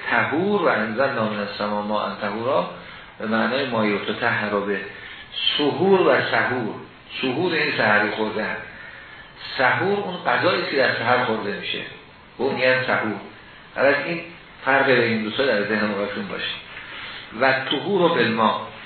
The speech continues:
فهذه خمسة فی البدن و هی الحنفیه الطاهره.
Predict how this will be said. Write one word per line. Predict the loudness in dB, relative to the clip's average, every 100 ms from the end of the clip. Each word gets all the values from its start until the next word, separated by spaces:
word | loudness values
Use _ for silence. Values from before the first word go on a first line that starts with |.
| -16 -16 -18 -18 0
فهذه | 4 6 6 4 0 -2 0
خمسة | 0 0 -2 -4 -4 -4 -4 -6
فی |
البدن | -4 -2 2 4 2 2
و | -2
هی | 0 2
الحنفیه | 2 2 -2 -4 -6 -8 -6 0 2 2 0 -8 -14 -16 -16 -18 -18 -20 -20 -2
الطاهره. | 0 0 -2 -8 -4 -4 -4 -2 -2 -2